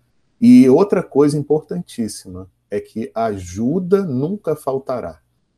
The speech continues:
ou de um companheiro que tá na mesma estrada, ou daqueles espíritos amigos que vão nos influenciar a continuar prosseguindo para atingirmos o,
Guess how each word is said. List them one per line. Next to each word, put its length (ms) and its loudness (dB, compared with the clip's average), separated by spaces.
ou 240 4
de 100 -2
um 100 -4
companheiro 880 -4
que 120 -10
tá 180 -4
na 100 -8
mesma 340 -10
estrada, 680 -4
ou 160 2
daqueles 460 0
espíritos 640 -8
amigos 640 -4
que 160 -2
vão 420 0
nos 240 0
influenciar 1040 -4
a 80 -4
continuar 680 -4
prosseguindo 840 -6
para 380 2
atingirmos 1000 -4
o, 100 -2